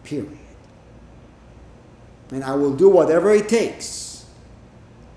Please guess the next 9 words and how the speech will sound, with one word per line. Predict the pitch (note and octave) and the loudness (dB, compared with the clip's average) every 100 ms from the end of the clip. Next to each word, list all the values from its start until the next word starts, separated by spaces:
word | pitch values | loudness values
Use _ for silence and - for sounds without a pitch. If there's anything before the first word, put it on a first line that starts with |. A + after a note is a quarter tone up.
| - - - - - - - - - - | -20 -20 -20 -20 -20 -20 -20 -20 -20 -18
to | B2+ | -14
see | - C#3 | -10 -10
through | - A2+ A2+ | -10 -10 -12
this, | F#2 - - - - - - - - - - - - - - | -12 -16 -20 -20 -20 -20 -20 -20 -20 -20 -20 -20 -20 -20 -18
period. | - F3+ G2+ - - - - - - - - - _ - - - - - - - - - - - - - - - - - - - - - - - - - - - - - - - - | -8 -8 -8 -16 -20 -20 -20 -20 -20 -20 -20 -20 _ -20 -20 -20 -20 -20 -20 -20 -20 -20 -20 -20 -20 -20 -20 -20 -20 -20 -20 -20 -20 -20 -20 -20 -20 -20 -20 -20 -20 -20 -20 -20 -16
You | A2 | -14
know, | |
the | G#2+ | -14
teacher | A2 E3 E3 C#3 G#2+ | -12 -10 -8 -8 -8